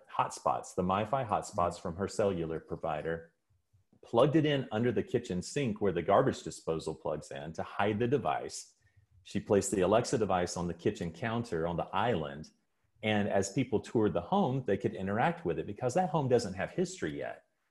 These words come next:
It doesn't have a story yet because it was just built. And I can tell you, the builder absolutely lost his mind in the best possible way. He loved it because suddenly his house, even though it wasn't built like Lennar's houses,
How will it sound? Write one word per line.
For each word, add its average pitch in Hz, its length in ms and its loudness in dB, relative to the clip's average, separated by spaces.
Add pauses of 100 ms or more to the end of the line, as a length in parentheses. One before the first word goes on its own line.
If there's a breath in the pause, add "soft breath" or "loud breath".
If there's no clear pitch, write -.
(140)
It 117 60 0
doesn't 135 280 0
have 151 260 0
a 98 60 0
story 85 360 -2
yet 82 220 -2
because 110 160 -10
it 120 60 0
was 98 160 -2
just 95 380 -4
built. 120 340 4 (560)
And 113 100 2
I 135 60 4
can 127 140 0
tell 139 160 4
you, 113 120 4
the 98 140 2
builder 117 800 2 (160)
absolutely 104 720 0
lost 92 340 2
his 90 160 -6
mind 90 300 -2
in 98 160 0
the 90 80 2
best 92 320 4
possible 85 380 -2
way. 80 300 -2
He 107 120 0
loved 98 600 4
it 80 280 -2 (280)
because 98 340 2
suddenly 107 320 2
his 160 340 2
house, - 380 -4
even 123 180 -2
though 135 120 6
it 135 80 2
wasn't 117 340 2
built 117 260 6
like 101 320 0
Lennar's 113 380 0
houses, 78 480 -6